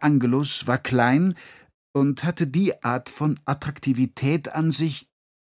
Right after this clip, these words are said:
die sie sich stets verwundert fragen ließ, warum Männer sie begehrenswert fanden. Sie war möglicherweise die begabteste Malerin im Orden der Memoratoren.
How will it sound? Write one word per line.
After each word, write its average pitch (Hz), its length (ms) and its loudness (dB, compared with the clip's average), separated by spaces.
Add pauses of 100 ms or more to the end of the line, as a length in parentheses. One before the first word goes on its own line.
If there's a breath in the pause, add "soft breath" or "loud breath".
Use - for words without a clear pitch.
(180)
die 139 140 4
sie 139 140 -2
sich 131 260 -2
stets - 420 -6
verwundert 156 640 0
fragen 117 480 0
ließ, 143 480 -4 (440)
warum 117 560 2
Männer 139 420 2
sie 135 180 -6
begehrenswert 131 840 -4
fanden. - 460 -16 (960)
Sie 143 160 0
war 180 120 4
möglicherweise 151 800 2
die 135 160 -2
begabteste 139 800 0
Malerin 120 540 2
im 107 200 -2
Orden 120 420 -2
der 104 140 -2
Memoratoren. 90 920 -4